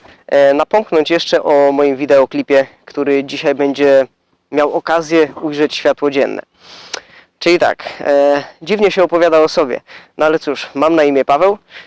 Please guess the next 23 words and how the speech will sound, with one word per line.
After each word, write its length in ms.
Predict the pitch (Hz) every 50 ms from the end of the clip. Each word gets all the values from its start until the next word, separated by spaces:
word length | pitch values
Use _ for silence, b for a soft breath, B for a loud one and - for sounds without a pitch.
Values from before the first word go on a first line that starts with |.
| B B B B B -
E, 220 | - 147 147 147 147 - _
pochodzę 760 | - 185 185 - 247 240 208 175 208 214 208 202 202 196 196 185 - - -
z 120 | 175 151
okolic 560 | 180 185 - - 185 185 190 170 - - - - - - _ _
podkraśnickich. 840 | - 180 - - 180 180 175 - 202 175 - - - - - - -
Mm, 400 | - - - 139 139 139 143 143
nie 120 | 147 151 143
wywodzę 320 | 151 147 147 143 139 143
się 140 | - 156 147
ze 80 | 151
Stalowej 380 | 143 - 156 143 147 151 156 147
Woli, 260 | 160 196 208 208 196
jednak 280 | 180 175 170 165 156 147
ze 120 | 156 170
Stalową 400 | 160 - 180 175 175 170 170 165
Wolą 300 | 156 170 175 175 165 160 B B B B B B B
jestem 320 | 165 160 - - 170 160
związany 500 | 143 143 160 165 151 139 165 160 156 151
całym 320 | 139 - 156 147 147 151 -
sercem, 420 | - 160 151 - - 175 170 175 - B B B B B -
co 100 | - 170
widać. 460 | 160 165 160 165 165 170 - -
<laughs> 0 | -